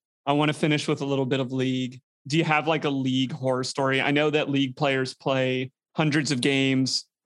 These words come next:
every year. It's something you constantly come back to, but is there that one story that sticks out? Like, why did this happen? Like, was it, you know, victory, like,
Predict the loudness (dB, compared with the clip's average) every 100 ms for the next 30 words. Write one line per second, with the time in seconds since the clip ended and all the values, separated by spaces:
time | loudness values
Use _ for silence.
0 | -4 0 2 2 2 2 2 0 0 0
1 | 2 2 0 0 -2 -2 -2 -2 0 0
2 | -2 0 0 2 2 2 0 0 0 2
3 | 2 2 0 -6 _ -12 -4 0 2 2
4 | 2 2 0 -2 -6 -4 -2 0 0 0
5 | 0 0 0 0 0 -2 -2 -6 _ _
6 | _ _ _ -4 0 0 0 -2 -2 -4
7 | -4 -6 -4 -4 -4 -2 0 -2 -4 _
8 | _ _ _ 0 0 0 0 -2 0 0
9 | 2 2 2 0 -2 -6